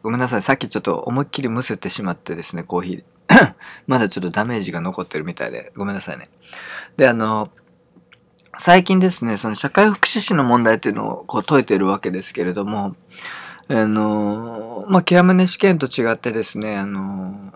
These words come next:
まあ、めっちゃ広いんですよ、幅、幅っていうか範囲が。で、そのくせですね、セットワードみたいなものっていうのもちょこちょこ出てきたりしてですね、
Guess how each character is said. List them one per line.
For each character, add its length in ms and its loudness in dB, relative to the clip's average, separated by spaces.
ま 140 4
あ、 20 4
め 120 2
っ 80 -2
ち 140 -4
ゃ 40 0
広 260 2
い 20 4
ん 60 2
で 80 -2
す 120 -6
よ、 60 -2
幅、 240 -2
幅 480 -6
っ 80 -10
て 120 -8
い 20 -20
う 20 -20
か 60 -10
範 240 -4
囲 60 -6
が。 140 -6
で、 80 -2
そ 120 -2
の 140 4
く 60 -8
せ 120 2
で 100 4
す 120 -4
ね、 60 -4
セ 120 0
ッ 40 -6
ト 180 2
ワ 80 8
ー 40 6
ド 80 4
み 120 0
た 100 -2
い 60 -2
な 80 -4
も 120 -4
の 100 -4
っ 40 -18
て 140 -8
い 20 -4
う 20 -6
の 60 -8
も 60 -10
ち 80 -6
ょ 20 -2
こ 80 -4
ち 60 -6
ょ 40 -4
こ 80 -2
出 120 -6
て 100 -6
き 80 -12
た 140 -4
り 100 -4
し 80 -12
て 140 -2
で 60 -6
す 120 -12
ね、 220 -6